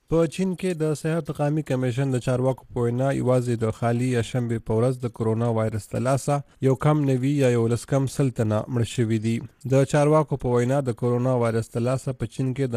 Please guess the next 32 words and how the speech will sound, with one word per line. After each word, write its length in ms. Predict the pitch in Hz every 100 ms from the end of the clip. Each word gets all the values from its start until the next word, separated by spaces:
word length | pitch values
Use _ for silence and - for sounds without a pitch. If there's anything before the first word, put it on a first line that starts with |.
| 113
مړو 140 | 113
شوو 240 | 117 139 127
کسانو 460 | - 120 120 113
شمېره 380 | 110 120 120 139 151 _
اته 220 | 139 - 165
سوه 360 | 160 143 147
یولس 460 | 131 143 143 123 -
ته 180 | 131 127
رسېدلې 480 | 113 123 110 117 117 113
ده. 80 | 117 - _ -
چارواکو 420 | 123 120 127 131
زیاته 280 | 113 117 117
کړې 260 | - 143 135
ده 120 | 143 - -
چې 80 | 135
دغه 260 | 135 143
شمېره 360 | 143 147 135 151
په 140 | 139
کال 280 | 120 131 127
دوه 120 | 127 135
زره 240 | 135 123
دویم 340 | 113 123 143 147
او 180 | 117 113
دریم 340 | 113 127 139
کې 160 | 135 143
په 160 | - 120
چین 260 | - 139 127
کې 140 | 120 113
راغلي 320 | 113 131 131
سارس 480 | - 139 131 - 120
وبا 320 | 113 131 135
نه 180 | 135